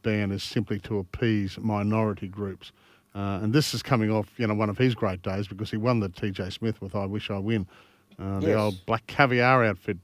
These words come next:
Speaker 1: uh, Moody and Nolan again.
Speaker 2: Yeah, knocked me off there too. I had Giga Kick, so, yeah, I'm not very happy.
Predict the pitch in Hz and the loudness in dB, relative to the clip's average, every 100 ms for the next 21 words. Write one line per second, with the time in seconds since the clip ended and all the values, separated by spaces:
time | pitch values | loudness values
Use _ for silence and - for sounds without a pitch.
0 | - 104 98 101 123 117 110 107 117 131 | -6 -4 -2 2 2 2 2 2 2 2
1 | 113 95 95 82 _ _ _ _ _ _ | 0 -4 -8 -12 _ _ _ _ _ _
2 | _ _ _ _ _ - 143 135 147 131 | _ _ _ _ _ -4 2 4 4 6
3 | 123 123 147 151 151 123 117 113 147 151 | 4 6 4 6 4 4 2 0 -2 -2
4 | - 98 - - 107 - - 135 131 123 | -4 -8 -2 4 4 4 2 0 0 0
5 | 104 131 147 104 | 2 2 0 -4